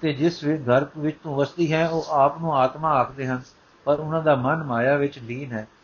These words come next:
ਉਹ ਪੁਰਖ ਤੇ ਕਵਲਿਆ ਕੂਕਦੇ ਹਨ, ਪਰ ਆਪ ਪ੍ਰਕਿਰਤੀ ਦੇ ਤਖਤੇ ਤੋਂ ਕਦੇ ਉੱਚੇ ਨਹੀਂ ਉੱਠੇ। ਮੈਂ ਕਿਕੂ? ਦਾਤਾ, ਆਤਮਾ ਦਾ ਧਰਮ ਹੈ ਦੇਣਾ,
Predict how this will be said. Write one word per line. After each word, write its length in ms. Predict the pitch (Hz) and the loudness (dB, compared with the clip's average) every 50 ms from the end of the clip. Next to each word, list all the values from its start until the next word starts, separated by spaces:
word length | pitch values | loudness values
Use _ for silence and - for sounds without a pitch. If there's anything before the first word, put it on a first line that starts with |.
| _ _ _ _ - 147 | _ _ _ _ -10 -8
ਉਹ 100 | 143 - | -8 -6
ਪੁਰਖ 300 | - 151 170 190 190 190 | 0 4 6 6 6 4
ਤੇ 180 | - - 165 | 2 -2 -2
ਕਵਲਿਆ 520 | 147 - 147 143 135 139 143 156 170 165 151 | 0 0 0 0 2 2 2 4 4 2 2
ਕੂਕਦੇ 440 | - 139 131 127 139 147 160 160 | 2 -2 -8 -8 -6 -4 -2 0
ਹਨ, 180 | 151 151 151 151 - _ _ _ _ _ _ _ - | 0 0 0 -2 -6 _ _ _ _ _ _ _ -4
ਪਰ 180 | 139 147 151 151 | -4 -2 -2 0
ਆਪ 300 | 151 147 147 165 160 - | 2 4 4 4 4 2
ਪ੍ਰਕਿਰਤੀ 420 | 147 139 - 147 135 - - 160 | -4 -4 -2 -2 -4 -2 -2 -2
ਦੇ 140 | 151 156 147 | 0 0 0
ਤਖਤੇ 420 | 143 - 143 135 - - - 160 | 0 0 -2 -4 -4 -4 -6 -6
ਤੋਂ 160 | 143 - 160 151 | -6 -6 -6 -8
ਕਦੇ 260 | - 139 139 151 165 | -4 -4 -2 -2 -2
ਉੱਚੇ 340 | 147 127 120 - - 156 143 | -2 -4 -6 -8 -6 -4 -4
ਨਹੀਂ 200 | 127 135 143 131 | -4 -4 -6 -6
ਉੱਠੇ। 300 | 113 101 - - 107 101 _ _ _ _ _ _ - 127 | -8 -10 -12 -16 -18 -18 _ _ _ _ _ _ -6 -4
ਮੈਂ 120 | 147 151 | -4 -4
ਕਿਕੂ? 440 | - - 143 143 - 156 160 156 147 - - - - - - - - - | -4 -6 -12 -10 -10 -10 -10 -10 -12 -16 -20 -20 -20 -20 -20 -20 -10 -2
ਦਾਤਾ, 300 | 123 131 143 139 - 175 | 2 4 4 4 4 4
ਆਤਮਾ 400 | 156 139 135 135 - - 170 170 | 6 6 6 4 4 2 0 2
ਦਾ 140 | 165 165 165 | 4 4 4
ਧਰਮ 360 | 151 120 117 120 143 147 139 | 4 4 0 -2 0 -2 -2
ਹੈ 80 | 147 156 | -2 -4
ਦੇਣਾ, 380 | 139 120 120 120 120 123 120 | -4 -4 -4 -4 -2 -4 -4